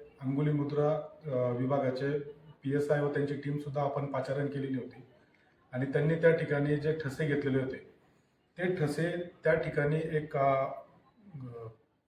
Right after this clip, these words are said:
चोपडा जळगाव येथील राहणारे दत्तू अशोक ठाकरे याचे असल्याची माहिती आपल्याला प्राप्त झालेली होती. अंगुली वि-, अंगुली मुद्रा विभागाने दिलेली माहिती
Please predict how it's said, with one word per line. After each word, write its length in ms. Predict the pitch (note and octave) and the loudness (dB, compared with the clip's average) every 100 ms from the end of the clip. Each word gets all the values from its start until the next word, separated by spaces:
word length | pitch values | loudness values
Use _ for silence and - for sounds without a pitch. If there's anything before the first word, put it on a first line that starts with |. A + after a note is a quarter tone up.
| _ _ _ _ - | _ _ _ _ -2
चोपडा 400 | D3 E3 E3+ - | 0 4 4 6
जळगाव 580 | D3 D3 D#3 C3 - - - | 6 8 8 6 4 -4 -12
येथील 380 | C#3 E3 E3+ C#3 | -12 -8 -6 -2
राहणारे 360 | C3+ C#3 C#3+ | -2 0 2
दत्तू 640 | D#3+ C3 - D#3 - G3 F#3+ | 0 0 2 2 2 -6 -4
अशोक 420 | - - D#3 - | -4 -6 -6 -4
ठाकरे 400 | C#3 D3 C3 A#2+ - - _ _ _ - | -4 -2 -4 -4 -8 -20 _ _ _ -12
याचे 420 | B2 C#3+ C#3+ - | -2 2 2 0
असल्याची 840 | F#3 D#3 - D#3+ D#3+ D#3+ E3+ F#3 F#3+ | 0 0 0 4 4 4 0 -2 -2
माहिती 380 | C3+ C3 C3 D3+ | -2 -2 0 2
आपल्याला 300 | C#3 C#3+ D3 | 2 2 0
प्राप्त 360 | D3 C#3 - | 4 2 4
झालेली 320 | D3+ C3 B2+ B2+ | 2 4 4 2
होती. 380 | B2 B2 B2 - - - - - - | 2 0 -6 -8 -20 -20 -20 -20 -12
अंगुली 380 | C3+ C#3+ E3 F3+ | -4 0 0 2
वि-, 320 | F3 E3 D#3+ - | 2 2 -2 -6
अंगुली 500 | C#3+ D#3+ D#3+ E3+ F#3 | -2 -2 -2 -2 0
मुद्रा 280 | - E3 E3 | 0 4 6
विभागाने 540 | D#3 D3+ D#3 D3+ D#3 | 6 6 6 6 4
दिलेली 320 | C#3+ D3 D3 | 0 0 0
माहिती 600 | D3 C#3 C#3+ - C3+ - | 0 -2 -2 -4 -6 -6